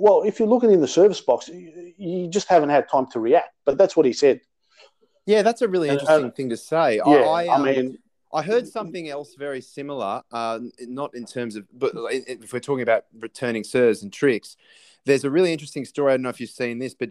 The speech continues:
Speaker 2: have you heard the, about Andre Agassi and Boris
Speaker 1: Yeah,
Speaker 2: Becker?
Speaker 1: the
Speaker 2: Like,
Speaker 1: tongue.
Speaker 2: on,
Speaker 1: Yeah.
Speaker 2: the tongue. Yeah, yeah. Andre
Speaker 1: <laughs>
Speaker 2: Agassi used to look at the way that Boris Becker's tongue would, whi-, which way it would go, and then he would
Speaker 1: Yeah.
Speaker 2: literally follow the, the direction of the tongue, and he would always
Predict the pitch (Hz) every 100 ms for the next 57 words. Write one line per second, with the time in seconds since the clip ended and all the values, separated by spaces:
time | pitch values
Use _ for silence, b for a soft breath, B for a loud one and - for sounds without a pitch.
0 | 110 117 117 135 139 123 113 113 123 113
1 | 123 117 117 110 120 120 131 113 107 117
2 | 123 143 143 139 143 165 135 117 - _
3 | _ _ 131 127 117 220 170 - - 185
4 | 196 202 135 151 165 165 165 180 - 131
5 | 143 147 190 156 175 170 160 143 151 170
6 | 170 165 156 151 - 143 143 131 - -
7 | 147 147 143 131 120 _ _ - 135 135
8 | 156 - 147 143 127 123 131 139 117 117
9 | 123 120 127 117 127 120 131 143 131 123
10 | 120 - 135 127 120 120 117 107 117 120
11 | 143 160 139 131 - 127 120 131 123 120
12 | - 139 143 139 135 131